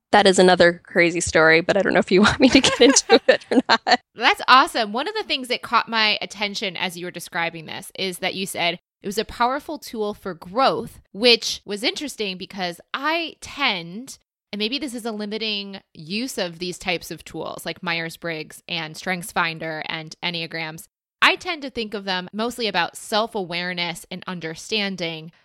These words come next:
Speaker 2: not specifically actually what to do based on it to grow. So I'm excited to go into that more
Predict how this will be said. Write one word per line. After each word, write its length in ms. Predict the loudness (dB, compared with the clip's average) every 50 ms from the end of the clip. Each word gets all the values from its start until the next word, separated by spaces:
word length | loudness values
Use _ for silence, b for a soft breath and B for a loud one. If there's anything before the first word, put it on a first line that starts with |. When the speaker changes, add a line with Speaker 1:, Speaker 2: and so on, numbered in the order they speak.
| _ _ _ -4
Speaker 2:
not 320 | -2 0 2 2 0 0
specifically 680 | -4 -8 -10 -10 -8 -6 -6 -6 -6 -8 -6 -6 -4 -2
actually 580 | 0 0 0 0 -2 -8 -8 -8 -8 -8 -8 -12 -14 _
what 280 | -8 -6 -6 -6 -6 -8
to 100 | -10 -8
do 220 | -6 -6 -6 -6
based 400 | -4 -2 0 0 0 -2 -4 -8
on 140 | -8 -8 -10
it 120 | -12 -12
to 180 | -12 -14 -14 -14
grow. 720 | _ -14 -8 -4 -2 0 0 0 0 -2 -4 -6 -10 -12 -14
So 160 | -6 -4 -4
I'm 80 | -2
excited 420 | -4 -4 0 2 2 2 2 0 -2
to 140 | -6 -10 -6
go 220 | -4 -4 -4 -4
into 260 | -4 -6 -10 -10 -8
that 200 | -6 -6 -6 -6
more 520 | -8 -10 -12 -10 -8 -8 -8 -8 -10 -12